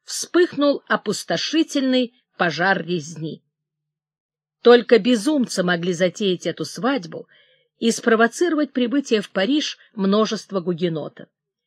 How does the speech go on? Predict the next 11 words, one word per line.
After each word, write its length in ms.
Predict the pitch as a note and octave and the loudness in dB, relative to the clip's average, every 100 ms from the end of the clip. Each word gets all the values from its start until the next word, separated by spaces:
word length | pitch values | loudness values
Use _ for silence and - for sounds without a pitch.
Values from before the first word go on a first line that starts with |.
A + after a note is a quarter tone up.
| _ _ _ | _ _ _
Не 320 | D#3+ F#3 D#4+ | -4 0 2
было 240 | F4+ E4+ D#4+ | 2 2 2
ли 100 | C4 | 4
это 300 | C#4+ D4+ B3+ | 2 2 -2
замыслом 640 | E3 A3 C4 A#3 - G#3 | 0 2 2 -2 -4 -2
матери? 640 | F3 F3 A#3 - C#3+ - - _ _ _ _ _ _ _ _ - | -2 0 -2 -4 -10 -12 -20 _ _ _ _ _ _ _ _ -2
Его 220 | F#3 G3 | 0 2
братья 400 | G3+ A3 - A3 | 2 2 2 -2
наверняка 560 | G#3 G#3 A3 A3 C#4 | 0 0 0 0 -2
в 80 | - | -2
курсе. 560 | - D#3+ D#3+ - - | -8 -10 -10 -14 -18